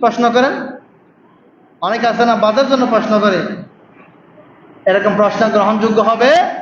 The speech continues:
আপনি যদি বাজার জন্য আমাকে প্রশ্ন করেন,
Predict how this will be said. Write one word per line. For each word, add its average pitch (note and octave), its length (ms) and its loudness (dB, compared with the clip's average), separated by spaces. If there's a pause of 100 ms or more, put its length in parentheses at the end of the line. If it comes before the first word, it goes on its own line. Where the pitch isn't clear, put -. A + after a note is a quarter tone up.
(960)
আপনি A3+ 360 0
যদি C4+ 200 0
বাজার C#4 400 2
জন্য E4+ 160 2
আমাকে D4+ 280 -2
প্রশ্ন C4 380 -2
করেন, B3 400 -2